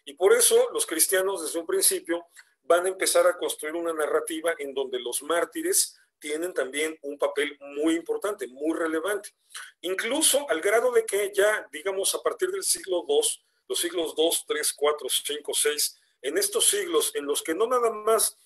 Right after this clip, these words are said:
se está conformando la narrativa de la iglesia primitiva,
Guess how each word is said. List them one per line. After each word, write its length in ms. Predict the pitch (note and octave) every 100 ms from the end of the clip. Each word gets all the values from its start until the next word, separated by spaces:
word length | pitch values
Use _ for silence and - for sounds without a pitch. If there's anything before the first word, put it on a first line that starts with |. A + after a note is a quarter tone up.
| _ _ _ -
se 160 | -
está 200 | E3+ G#3+
conformando 560 | G#3 A3+ G3 F#3 F#3+ G3
la 100 | F3+
narrativa 500 | D3+ C#3+ C#3+ F3 F3+
de 80 | D#3
la 100 | B2+
iglesia 280 | C3 D3+ D3+
primitiva, 500 | C3+ D3 G3 F3